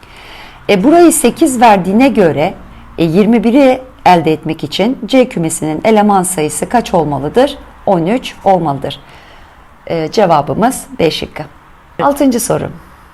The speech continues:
A ve B kümeleri A eksi B'nin tümleyeni, e, kümesi için aşağıdaki sembolik mantık işlemlerinden hangisiyle gösterilebilir?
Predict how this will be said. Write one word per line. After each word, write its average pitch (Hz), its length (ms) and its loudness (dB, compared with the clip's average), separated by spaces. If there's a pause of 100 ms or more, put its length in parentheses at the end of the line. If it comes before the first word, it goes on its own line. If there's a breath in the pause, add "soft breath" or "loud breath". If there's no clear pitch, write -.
(180)
A 160 160 2
ve 185 140 0
B 254 160 4
kümeleri 170 720 -2 (400)
A 220 200 6
eksi 190 440 -2
B'nin 170 500 2 (100)
tümleyeni, 180 760 2 (1400)
e, 135 480 -2
kümesi 233 400 2
için 190 280 -4 (880)
aşağıdaki 226 540 2
sembolik 220 560 2
mantık 180 300 0
işlemlerinden 160 960 0
hangisiyle 208 640 0
gösterilebilir? 175 880 -4